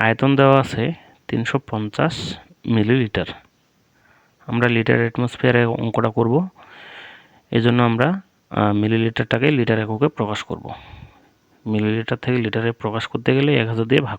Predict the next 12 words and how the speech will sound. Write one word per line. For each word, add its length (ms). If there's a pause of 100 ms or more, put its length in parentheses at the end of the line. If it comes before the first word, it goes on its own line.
করতে 240
হয়। 140 (1120)
জিরো 200
পয়েন্ট 260 (120)
থ্রি 160 (100)
ফাইভ 180 (260)
লিটার। 280 (1200)
আর 100
এর 100
মান 220
আমরা 220
জানি 180